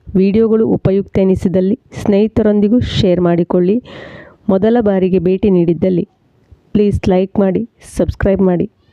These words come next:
ಶೇರ್ ಮಾಡಿ. ಇಂದಿನ ಮೊದಲನೇ ಪ್ರಶ್ನೆ, ಅಂತಾರಾಷ್ಟ್ರೀಯ ಗ್ರಾಹಕ ದಿನಾಚರಣೆಯನ್ನು ಯಾವಾಗ ಆಚರಿಸುತ್ತಾರೆ? ಆಪ್ಷನ್ಸ್:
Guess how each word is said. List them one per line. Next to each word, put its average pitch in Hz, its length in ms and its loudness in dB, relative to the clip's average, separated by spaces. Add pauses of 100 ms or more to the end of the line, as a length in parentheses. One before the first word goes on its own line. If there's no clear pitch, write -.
(120)
ಶೇರ್ 180 320 0
ಮಾಡಿ. 170 180 0 (800)
ಇಂದಿನ 214 280 2 (180)
ಮೊದಲನೇ 208 400 2 (100)
ಪ್ರಶ್ನೆ, 180 380 -2 (600)
ಅಂತಾರಾಷ್ಟ್ರೀಯ 220 760 0 (100)
ಗ್ರಾಹಕ 202 480 0
ದಿನಾಚರಣೆಯನ್ನು 185 800 2 (180)
ಯಾವಾಗ 202 380 0 (160)
ಆಚರಿಸುತ್ತಾರೆ? 180 760 -2 (840)
ಆಪ್ಷನ್ಸ್: 214 480 -2